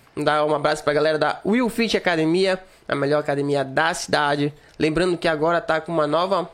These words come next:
modalidade, que é o jiu-jitsu. É assim, João, que se pronuncia? Essas palavras é difícil, cara. <laughs> Toda segunda, quarta e sexta, a partir das vinte horas, com o professor Sidrak. Então fique ligado,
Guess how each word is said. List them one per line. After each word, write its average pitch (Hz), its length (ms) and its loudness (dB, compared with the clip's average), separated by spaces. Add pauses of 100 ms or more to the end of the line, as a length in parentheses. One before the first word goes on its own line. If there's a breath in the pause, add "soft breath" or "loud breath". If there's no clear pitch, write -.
(200)
modalidade, 151 1200 -2 (340 loud breath)
que - 80 -4
é 127 60 2
o 123 140 0
jiu-jitsu. 190 920 -4
É - 80 -2
assim, - 300 -2
João, 165 140 0
que 151 60 -12
se - 140 -10
pronuncia? 143 600 -4 (560 soft breath)
Essas - 200 -20
palavras 131 500 -2
é 127 100 -6
difícil, - 600 -14
cara. - 140 -14 (760 loud breath)
<laughs> 277 720 -2
Toda 262 240 2
segunda, 254 440 0
quarta 233 280 -2
e - 20 -6
sexta, 208 300 0
a - 20 -4
partir 190 320 -2
das 180 220 0
vinte 208 420 0
horas, 196 400 0 (420 loud breath)
com 165 100 -6
o 160 40 -6
professor 175 540 -2
Sidrak. 143 880 -2
Então 147 180 0
fique 175 300 -4
ligado, 151 480 0